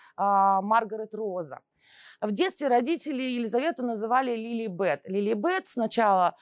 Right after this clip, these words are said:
жила с семьёй, а, на улице Пикадилли, а чуть позже они все вместе переехали, а, в имение Виндзорского парка.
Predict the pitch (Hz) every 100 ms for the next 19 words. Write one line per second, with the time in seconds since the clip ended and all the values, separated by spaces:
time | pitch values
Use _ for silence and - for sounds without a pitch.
0 | - - 196 208 196 175 - 202 196 196
1 | 180 165 185 180 180 185 180 165 165 196
2 | 233 240 330 330 - 196 190 190 262 311
3 | 277 262 - - - - 214 240 214 -
4 | 185 247 339 240 208 180 190 220 - 220
5 | 214 208 - 170 165 165 190 190 196 208
6 | 196 190 196 196 170 - 196 175 - -
7 | - _ - 185 156 - -